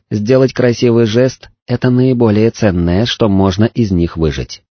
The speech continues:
«Мы вернемся». Майя старалась не поворачиваться ко мне спиной, открыла портал, и скоро там скрылись она, Лосат и Лена, прижимающие к груди мои прощальные подарки.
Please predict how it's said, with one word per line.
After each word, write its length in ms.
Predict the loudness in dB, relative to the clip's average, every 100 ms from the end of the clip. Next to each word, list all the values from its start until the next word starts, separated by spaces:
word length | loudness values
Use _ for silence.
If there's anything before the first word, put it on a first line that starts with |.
| _ _ _ _ _ _ _ _ _ _
«Мы 200 | 2 4
вернемся». 720 | 4 4 4 2 2 0 -2 -2 _ _ _ _ _
Майя 420 | -2 0 2 2 0
старалась 500 | 0 0 2 0 0
не 100 | 0
поворачиваться 760 | 0 2 0 0 -2 -2 -2
ко 140 | -2 0
мне 140 | -2
спиной, 480 | -2 0 0 0 -4 _ _
открыла 440 | -8 -6 0 0 2
портал, 500 | -2 -2 -2 -2 -2 _ _
и 100 | -2
скоро 340 | 0 2 2 2
там 180 | 0
скрылись 460 | 0 0 2 2 0
она, 460 | -2 2 2 0 -2 _
Лосат 500 | 0 0 0 -2 -2 -2
и 100 | 0
Лена, 480 | 2 2 0 -2 -6 _
прижимающие 960 | -2 0 2 2 2 0 -2 -2 0 0
к 40 |
груди 580 | -2 0 0 2 0 -2 -6 -6
мои 240 | 0 0
прощальные 640 | 0 0 0 0 0 0 0
подарки. 560 | 0 -2 -4 -8 -18